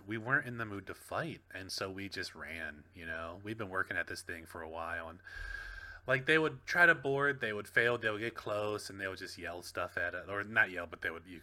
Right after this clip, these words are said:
you, we're on, you know, they were typing stuff out, and one of them was just P P space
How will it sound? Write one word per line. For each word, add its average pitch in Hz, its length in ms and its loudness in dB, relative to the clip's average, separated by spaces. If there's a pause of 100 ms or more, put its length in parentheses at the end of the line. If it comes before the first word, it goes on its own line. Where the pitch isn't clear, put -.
(100)
you, 85 140 -12
we're 92 140 2
on, 110 240 0 (100)
you 82 80 -12
know, 80 80 -8
they 85 80 -2
were 80 80 2
typing 87 320 -2
stuff - 220 -4
out, 85 200 -4
and 85 160 -14
one 113 200 2
of 113 40 -2
them 107 120 -8
was 92 80 -8
just - 380 -6
P 113 180 -6
P 131 460 -4 (200)
space - 800 -2